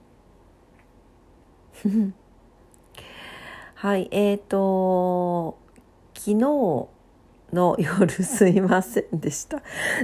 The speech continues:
何を思ったか途中で停止ボタンを押してしまって、最後のご挨拶ができないままだったんですが、ちょっと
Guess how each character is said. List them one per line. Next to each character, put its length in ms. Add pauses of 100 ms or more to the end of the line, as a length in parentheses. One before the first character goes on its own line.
何 420
を 140
思 280
っ 20 (420)
た 160
か 160
途 220
中 400
で 480
停 160
止 160
ボ 160
タ 160
ン 100
を 60
押 100
し 20
て 80
し 140
ま 100
っ 60
て、 320 (300)
最 200
後 140
の 140
ご 140
挨 100
拶 200
が 120
で 100
き 180
な 120
い 40
ま 140
ま 120
だ 100
っ 40
た 160
ん 60
で 80
す 140
が、 80
ち 100
ょ 40
っ 20
と 100